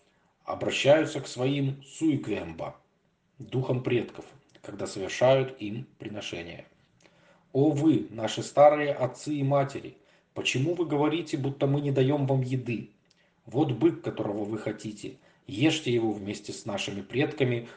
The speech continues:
умершими раньше и позже вас, с теми, кого мы знаем и кого не знаем». Здесь именно та совокупность предков,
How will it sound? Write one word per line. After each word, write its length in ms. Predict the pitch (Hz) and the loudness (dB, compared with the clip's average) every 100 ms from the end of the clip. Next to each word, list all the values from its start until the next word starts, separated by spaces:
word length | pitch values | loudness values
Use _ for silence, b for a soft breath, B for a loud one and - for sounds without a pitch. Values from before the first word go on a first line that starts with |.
| B | B
умершими 520 | 143 160 147 147 139 | -2 0 0 2 4
раньше 360 | 135 143 139 135 | 8 6 6 -2
и 100 | 131 | -4
позже 420 | - 139 107 95 | -2 0 0 -4
вас, 420 | - - - - _ b b b | -4 -4 -6 -12 _ b b b
с 140 | - | -8
теми, 300 | 127 131 127 | 0 2 2
кого 240 | 123 113 | 0 -2
мы 120 | 113 110 | -2 -2
знаем 480 | 104 127 127 104 - | 0 2 4 2 -2
и 120 | 98 | -12
кого 240 | 98 101 | -8 -6
не 120 | 95 | -6
знаем». 480 | 92 101 107 95 85 - b b | -6 -6 -4 -4 -6 -16 b b
Здесь 360 | - - 113 - | -16 -4 -2 -2
именно 280 | 107 104 101 | -4 -4 -2
та 160 | 113 | -4
совокупность 640 | 107 101 104 - - - - | -4 -4 -6 -8 -12 -14 -4
предков, 500 | 110 139 - 127 | 0 0 0 -6